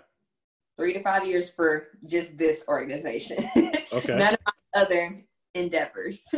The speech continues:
Speaker 1: <laughs>
Speaker 2: Okay. So why, why the cutoff at five? Do you feel like there's too much that can be shifted where you, it's just too much to know,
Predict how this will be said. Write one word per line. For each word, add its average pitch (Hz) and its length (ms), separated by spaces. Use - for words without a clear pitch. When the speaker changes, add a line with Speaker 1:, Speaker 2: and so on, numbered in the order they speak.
Speaker 1:
<laughs> - 320
Speaker 2:
Okay. 110 340
So 131 180
why, 147 680
why 151 320
the 151 100
cutoff 143 460
at - 120
five? 101 580
Do 110 80
you 120 80
feel 131 180
like 107 120
there's 110 280
too 156 200
much 135 220
that 127 140
can 120 120
be 110 80
shifted 135 600
where 107 160
you, 110 340
it's 104 180
just 104 180
too 127 100
much 120 260
to 107 80
know, 113 420